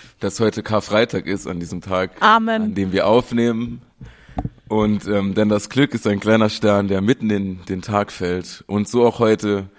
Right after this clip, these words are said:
Speaker 1: nur ist er fast vom Kreuz gefallen. Unser Glück, liebe Grüße, Jesus und Margot. Natürlich freue ich mich auch wirklich sehr, dass es dir gut geht an diesem Karfreitag. Und ja, ich freue mich wirklich sehr, mit dir diese,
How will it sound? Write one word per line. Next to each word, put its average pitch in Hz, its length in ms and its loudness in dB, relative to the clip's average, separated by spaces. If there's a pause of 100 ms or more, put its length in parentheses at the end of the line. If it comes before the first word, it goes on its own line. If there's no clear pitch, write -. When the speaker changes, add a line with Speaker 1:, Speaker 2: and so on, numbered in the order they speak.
(580)
Speaker 1:
nur 101 360 0
ist 95 160 -4
er 101 100 -2
fast - 260 -6
vom 110 140 -4
Kreuz 92 260 -2
gefallen. 85 480 -8 (140)
Unser 123 260 0
Glück, 110 380 -4
liebe 120 180 2
Grüße, - 320 -2
Jesus 101 400 2
und 107 240 -2
Margot. 120 320 4
Natürlich 127 420 2
freue 156 240 4
ich 165 220 -2
mich 135 180 2
auch 131 300 0
wirklich 202 380 2
sehr, 92 320 0 (400)
dass 98 160 -4
es 101 120 -8
dir 117 160 2
gut 113 280 -4
geht 98 260 -2
an 110 180 -2
diesem 104 300 -4
Karfreitag. 95 840 -6 (480)
Und 90 560 -8
ja, 120 200 0
ich 95 200 -10
freue 104 180 -4
mich 101 160 -6
wirklich 104 240 -6
sehr, 104 180 -2
mit 104 140 -4
dir 101 140 -2
diese, 92 400 -4